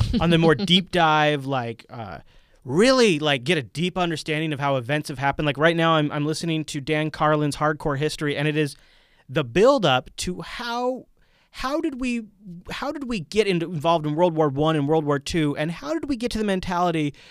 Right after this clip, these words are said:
Speaker 2: where we could completely carpet bomb entire cities and drop A-bombs? Like, how did we,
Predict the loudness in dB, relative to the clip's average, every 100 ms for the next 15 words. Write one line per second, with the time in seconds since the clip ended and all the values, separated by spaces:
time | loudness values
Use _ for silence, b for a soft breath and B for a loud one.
0 | B 6 8 8 4 2 0 0 0 0
1 | 0 -2 -2 2 2 2 0 0 0 -2
2 | 0 2 4 2 0 0 0 -2 -4 2
3 | 4 4 0 -2 -2 -6 -4 -4 -4 b
4 | -6 -2 -2 -4 2 2 2